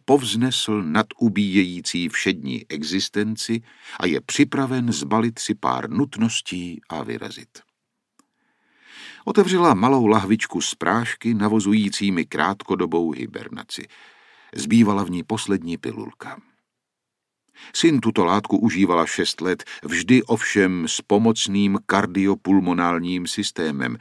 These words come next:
Bez něj pilulka zabíjela.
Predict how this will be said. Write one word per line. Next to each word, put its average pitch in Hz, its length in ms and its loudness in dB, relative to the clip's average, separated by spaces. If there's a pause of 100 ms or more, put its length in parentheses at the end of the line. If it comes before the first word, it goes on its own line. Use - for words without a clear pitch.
(200)
Bez 85 400 -2
něj 82 560 -4 (160)
pilulka 107 540 0
zabíjela. 80 680 -10